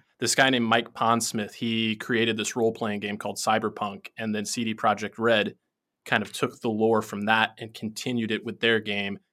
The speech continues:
Speaker 2: and then this series kind of fits right in between. It serves, serves as a bit of a prequel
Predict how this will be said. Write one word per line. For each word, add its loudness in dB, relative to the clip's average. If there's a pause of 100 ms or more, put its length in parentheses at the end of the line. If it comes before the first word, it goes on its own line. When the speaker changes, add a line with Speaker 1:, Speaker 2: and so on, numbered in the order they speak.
(200)
Speaker 2:
and 0
then 0
this 0
series -2
kind -4
of -12
fits -8 (140)
right -2 (300)
in -2
between. -4
It -10
serves, -2
serves 2
as 2
a 0
bit 2
of 2
a -4
prequel -2